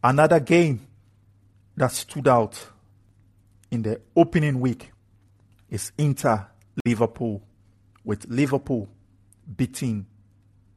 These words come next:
Inter Milan courtesy of Firmino's fantastic header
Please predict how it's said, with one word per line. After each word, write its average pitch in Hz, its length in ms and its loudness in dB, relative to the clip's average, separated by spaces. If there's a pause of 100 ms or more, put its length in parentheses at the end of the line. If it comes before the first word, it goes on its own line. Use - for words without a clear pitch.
(260)
Inter 147 280 2
Milan 127 440 0 (1000)
courtesy 131 600 -4 (760)
of - 140 -12
Firmino's 139 640 0
fantastic - 800 0
header 117 380 0